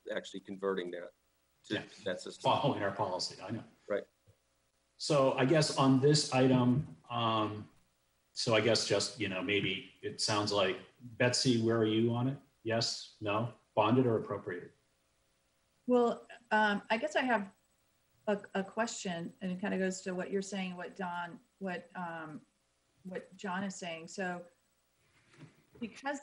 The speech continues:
Speaker 3: this is considered, you know, it's on this screen. So, so the school makes, tells us what they want,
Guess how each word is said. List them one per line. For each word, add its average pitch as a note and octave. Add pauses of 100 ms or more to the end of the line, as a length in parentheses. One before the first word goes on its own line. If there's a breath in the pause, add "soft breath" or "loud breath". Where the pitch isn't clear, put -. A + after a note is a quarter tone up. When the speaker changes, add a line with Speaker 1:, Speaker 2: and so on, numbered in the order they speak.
Speaker 3:
this A#3
is G3+
considered, F#3+ (1400)
you G#3+
know, G3+
it's G3+
on A3
this G#3 (240)
screen. - (400)
So, - (1000)
so G3 (280)
the G#3
school B3+ (1200)
makes, A3 (640)
tells B3
us G#3+
what A3 (160)
they F#3+
want, G3+